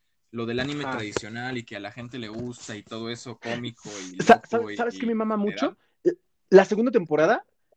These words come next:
Speaker 2: ya empieza a animar mucho más los movimientos de los personajes. La primera es mucho de estos planos que son muy de el manga, el manga coloreado. O sea, son mucho, son mucho eso, creo. O sea, no, no sé si, no, yo no he leído el manga, pero,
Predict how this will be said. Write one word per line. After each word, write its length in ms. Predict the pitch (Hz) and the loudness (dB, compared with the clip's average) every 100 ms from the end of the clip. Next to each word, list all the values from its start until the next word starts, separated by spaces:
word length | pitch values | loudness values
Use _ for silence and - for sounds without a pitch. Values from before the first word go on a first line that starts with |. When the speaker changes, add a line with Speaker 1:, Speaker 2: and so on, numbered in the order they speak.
| _ | _
Speaker 2:
ya 360 | 135 160 185 - | 6 8 8 4
empieza 600 | 151 139 165 170 196 202 | 0 4 6 6 4 0
a 220 | 156 151 151 | 0 2 4
animar 520 | 151 156 160 170 180 | 4 4 6 4 4
mucho 300 | 196 - 147 | -2 0 2
más 200 | 139 147 | 2 4
los 160 | 175 | 4
movimientos 720 | 151 123 127 131 147 156 190 | 6 6 6 10 10 8 6
de 60 | 147 | 6
los 140 | 123 | 2
personajes. 540 | - - 143 170 151 151 | 0 0 4 4 4 4
La 120 | 147 | 6
primera 340 | 160 170 190 | 8 6 6
es 80 | 208 | 4
mucho 280 | 196 180 208 | 2 2 4
de 100 | 156 | 4
estos 260 | 143 180 175 | 4 2 4
planos 380 | 156 151 160 | 6 6 4
que 80 | - | -2
son 180 | 143 143 | 0 4
muy 200 | 151 160 | 6 8
de 300 | 160 127 107 | 8 8 6
el 100 | 120 | 2
manga, 360 | 131 143 190 - | 0 2 0 0
el 120 | 131 | 2
manga 220 | 131 143 170 | 4 6 6
coloreado. 500 | 151 120 120 160 - _ _ _ _ _ _ _ | 4 -2 -4 -4 -8 _ _ _ _ _ _ _
O 40 | - | -2
sea, 120 | 139 | 4
son 140 | 156 | 8
mucho, 420 | 160 160 160 151 - _ _ _ _ | 10 8 8 2 0 _ _ _ _
son 200 | - 185 | 6 8
mucho 300 | 196 - 180 | 8 6 6
eso, 280 | 175 165 123 | 6 4 -6
creo. 300 | - 143 120 | 2 4 2
O 40 | - | 2
sea, 140 | 139 | 8
no, 140 | 175 185 | 8 10
no 140 | 208 | 8
sé 140 | 233 | 8
si, 160 | 220 226 | 2 0
no, 140 | 190 190 | 4 4
yo 120 | 190 | 8
no 60 | |
he 40 | 190 | 8
leído 160 | 170 | 8
el 60 | 160 | 8
manga, 220 | 160 185 165 | 2 -2 0
pero, 200 | 139 | -2